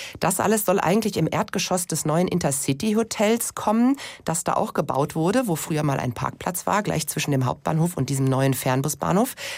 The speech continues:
Da steht dieses Hotel, das ist im Dezember eröffnet worden.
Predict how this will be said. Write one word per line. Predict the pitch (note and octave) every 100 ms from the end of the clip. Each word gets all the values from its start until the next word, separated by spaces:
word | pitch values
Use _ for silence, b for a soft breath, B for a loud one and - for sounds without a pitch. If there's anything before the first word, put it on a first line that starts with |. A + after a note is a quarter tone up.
| B
Da | C#3+
steht | - D3+
dieses | D3 C3+ -
Hotel, | C3+ C3+ F3
das | F#3
ist | F3
im | D3 C#3
Dezember | C3+ - D3+ D3
eröffnet | B2+ - - D#3+ -
worden. | E3+ A#3